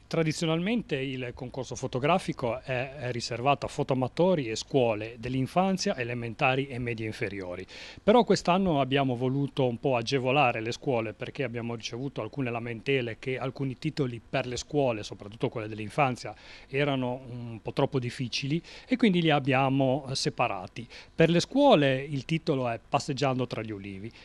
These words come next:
mentre per i fotoamatori è I borghi tra gli ulivi.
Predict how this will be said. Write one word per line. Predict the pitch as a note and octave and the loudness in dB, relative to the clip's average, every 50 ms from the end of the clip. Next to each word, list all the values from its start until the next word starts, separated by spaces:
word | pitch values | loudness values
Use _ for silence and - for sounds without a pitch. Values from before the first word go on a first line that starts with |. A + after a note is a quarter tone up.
| - - | -12 -2
mentre | F3+ G3 G3+ - - D3 | 2 2 2 2 2 -2
per | B2 - D#3+ D#3+ | -2 0 0 2
i | E3+ | 2
fotoamatori | D#3 - G3+ F#3 - E3+ F3 G#3+ G#3+ - - C3 A#2 A#2+ B2 B2 | 2 2 0 2 2 2 4 4 2 2 2 -2 0 0 -2 -2
è | A#2 | -4
I | A#2 C3 D3 | -2 -2 -2
borghi | D#3+ C#3+ C3 A#2 A#2 B2 A2+ A2+ B2 - | 0 2 2 2 2 0 -4 -8 -10 -8
tra | - C3+ A2 | -6 -4 -4
gli | A#2 A2+ | -4 -4
ulivi. | G#2 G2+ G2 F#2+ F2+ F#2 F#2+ G2 | -6 -8 -8 -8 -10 -10 -12 -12